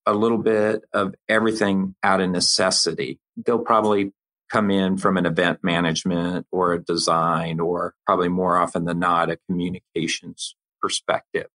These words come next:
And then where, where do you go from there is the next step. But I think the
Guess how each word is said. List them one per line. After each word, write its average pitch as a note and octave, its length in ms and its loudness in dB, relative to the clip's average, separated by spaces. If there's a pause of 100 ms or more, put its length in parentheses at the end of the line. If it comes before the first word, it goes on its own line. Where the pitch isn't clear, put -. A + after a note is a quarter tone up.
(120)
And A2+ 120 0
then G2 140 2
where, F#2 480 2
where A2 220 2
do G2 60 0
you F#2+ 120 0
go F2+ 300 -2 (100)
from F#2 340 -6
there E2+ 440 -2 (160)
is F#2 520 -4
the F#2+ 60 0
next F2+ 300 -2
step. - 340 -4
But A#2 380 0
I D#3+ 180 0
think G3 340 -2
the G#2+ 380 0